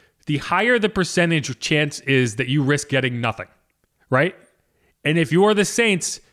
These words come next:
it is, it is your job to make sure that you are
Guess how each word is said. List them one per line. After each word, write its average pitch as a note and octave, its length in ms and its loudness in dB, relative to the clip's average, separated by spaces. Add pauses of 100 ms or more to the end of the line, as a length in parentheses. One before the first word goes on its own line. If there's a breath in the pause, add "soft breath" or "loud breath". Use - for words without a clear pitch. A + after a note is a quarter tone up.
it F3 160 4
is, E3+ 300 2 (100)
it D#3+ 100 2
is D#3 140 0
your F3+ 140 6
job D3 600 2 (200 soft breath)
to D#3+ 120 0
make D#3 280 0
sure F#3+ 240 2
that F3+ 120 2
you D3+ 200 2
are C#3 320 4